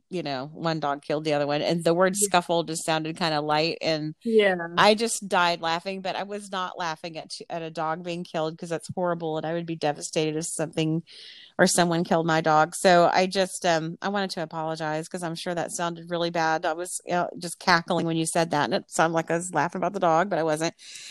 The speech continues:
Speaker 1: But I just wanted to apologize <laughs> for that 'cause it sounded stupid. But, um, but yeah, I mean, you would have to be really, really dumb to have performed a murder and then take a bloody shirt to a local dry cleaners where the murder took place.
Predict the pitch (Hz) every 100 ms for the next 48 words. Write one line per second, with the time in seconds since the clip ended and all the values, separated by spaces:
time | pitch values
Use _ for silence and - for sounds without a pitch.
0 | 233 214 208 214 220 233 208 196 190 185
1 | 175 151 - 202 196 151 202 - - 214
2 | 190 220 180 202 185 165 185 - 202 170
3 | 170 - - - - - 208 202 - 202
4 | 180 175 180 _ _ - 214 214 240 359
5 | 320 139 - 214 214 214 208 202 - _
6 | _ _ _ _ _ _ _ _ _ -
7 | 247 _ 269 330 285 233 208 196 180 170
8 | 165 165 165 160 160 170 151 135 147 180
9 | - - 175 165 160 175 175 160 - -
10 | 175 - 175 190 214 180 156 143 139 175
11 | _ _ _ _ _ - 190 185 180 196
12 | 180 180 - 185 175 170 165 123 170 185
13 | 170 - 180 160 160 160 160 147 156 -
14 | 165 156 151 165 160 156 156 151 - -
15 | - 156 117 170 - -